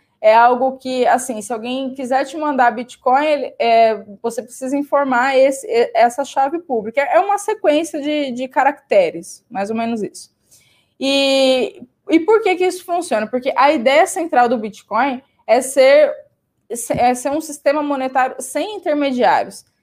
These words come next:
sem bancos validando aquelas transações. A validação, ela acontece de uma forma descentralizada através do processo de mineração, que eu até vou explicar daqui a pouquinho, porque a gente teve algumas notícias interessantes em relação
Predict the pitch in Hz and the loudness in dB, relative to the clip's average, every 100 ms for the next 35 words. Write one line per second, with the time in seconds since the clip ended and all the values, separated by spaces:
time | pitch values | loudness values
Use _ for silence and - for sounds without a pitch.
0 | _ - 294 370 277 254 330 392 359 349 | _ -6 -4 -2 2 2 2 -2 -6 -8
1 | - _ _ - 240 294 330 202 233 285 | -12 _ _ -4 0 2 0 -2 -2 -2
2 | 294 262 262 254 254 254 247 240 226 226 | -2 -2 -2 0 -2 -4 -6 -6 -6 -10
3 | 160 180 196 247 294 269 269 277 294 285 | -10 -4 0 0 0 -2 -2 -4 0 0
4 | 285 262 254 262 254 262 262 262 247 262 | 0 -2 -2 -4 -6 -4 -4 -2 -2 -2
5 | 226 269 277 311 311 277 269 226 190 208 | 0 -2 -2 -4 -2 -2 0 2 2 2
6 | 269 - _ _ _ _ - 247 277 262 | -2 -8 _ _ _ _ -2 2 4 4
7 | 262 262 254 262 262 233 247 247 233 247 | 4 2 0 0 4 2 2 -2 -4 -2
8 | 277 311 311 339 339 208 170 151 - _ | -2 0 0 0 -2 -4 -4 -6 -16 _
9 | - 214 233 226 247 262 277 277 214 214 | -2 0 0 -2 -4 -6 -10 -2 -2 -2
10 | 233 233 254 269 208 190 - 202 208 - | -4 -4 -4 -6 -10 -12 -8 -10 -10 -8
11 | 214 226 220 233 240 240 233 233 226 233 | -4 -2 -2 -4 -4 -4 -6 -12 -10 -6
12 | 240 240 240 269 269 214 214 226 233 220 | -6 -2 -2 -2 -4 -8 -8 -8 -4 -2
13 | 220 - 202 196 | -4 -4 -6 -6